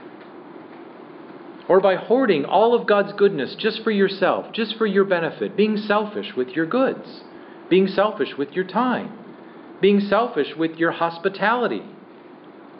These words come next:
spending it all on you. That's, that's a wrong view of success. It's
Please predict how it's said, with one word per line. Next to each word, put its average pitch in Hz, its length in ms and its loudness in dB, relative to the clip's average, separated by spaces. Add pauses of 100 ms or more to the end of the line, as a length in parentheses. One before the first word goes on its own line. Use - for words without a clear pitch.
(440)
spending 196 460 2
it 190 80 4
all 180 180 2
on 180 180 -4
you. 196 220 -4
That's, 196 280 -4 (640)
that's 202 160 -2
a 240 60 0
wrong 202 340 2
view 120 120 -2
of 110 60 -4
success. 151 560 -6
It's 127 140 -10